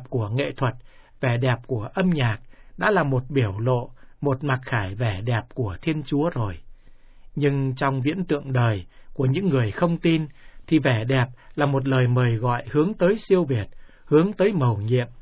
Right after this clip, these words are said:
hướng tới chỗ suy tư. Nó như một biểu tượng khiến cho chúng ta nghĩ tới điều chúng ta là, đâu là ý nghĩa của cuộc sống, đâu là nền tảng cuối cùng của chúng ta. Điều này không có nghĩa là chúng ta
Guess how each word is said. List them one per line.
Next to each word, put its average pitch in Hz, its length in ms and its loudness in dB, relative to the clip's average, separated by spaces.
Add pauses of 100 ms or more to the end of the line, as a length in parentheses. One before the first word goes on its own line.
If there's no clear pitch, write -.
(180)
hướng 165 340 4
tới 185 180 4
chỗ - 240 -2
suy 156 300 2
tư. 139 260 4 (880)
Nó 190 120 2
như 220 180 4
một 156 260 4
biểu 127 240 2 (120)
tượng 131 240 2 (280)
khiến 208 220 0
cho 196 180 2
chúng 220 200 -2
ta 185 120 2 (120)
nghĩ 180 240 2
tới 208 140 2
điều 120 380 0
chúng 185 200 -4
ta 165 180 0
là, 107 320 -2 (540)
đâu 160 200 4
là 110 320 0
ý 175 160 2
nghĩa 185 220 4
của 143 220 -4
cuộc - 200 -10
sống, 139 320 -2 (440)
đâu 196 180 6
là 147 160 2
nền 131 340 2
tảng 107 320 0
cuối 220 200 4
cùng 117 300 0
của 101 260 -6
chúng 165 200 -4
ta. 135 280 -2 (920)
Điều 151 180 6
này 143 200 4
không 202 220 0
có 214 140 2
nghĩa 202 220 0
là 139 180 2
chúng 214 200 -2
ta 185 200 2